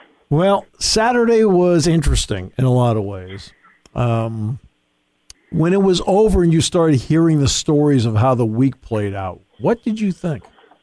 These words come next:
Speaker 2: I thought I was glad that, that face mask policy was still involved.
Speaker 1: Yeah.
Speaker 2: It was going on down on the field.
Speaker 1: <laughs> Yeah.
Speaker 2: No, no, we, you know, <laughs> we heard, like, you know, obviously James had mentioned it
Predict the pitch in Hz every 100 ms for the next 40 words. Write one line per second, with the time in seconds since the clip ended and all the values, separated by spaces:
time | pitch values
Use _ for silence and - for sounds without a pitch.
0 | _ _ _ _ _ _ - - - -
1 | - 160 147 123 131 131 110 87 - 117
2 | 117 104 101 _ 98 101 - 135 139 104
3 | 85 - 110 85 85 - 85 80 104 87
4 | 90 90 85 80 127 156 156 - 202 -
5 | 180 110 113 107 131 135 131 131 - -
6 | - - - - 233 156 - 131 - 160
7 | 170 160 165 170 170 165 156 - - -
8 | 160 180 147 196 180 151 135 120 120 127
9 | 127 - - _ 147 175 165 160 135 113
10 | 131 123 113 107 110 117 113 113 107 101
11 | 95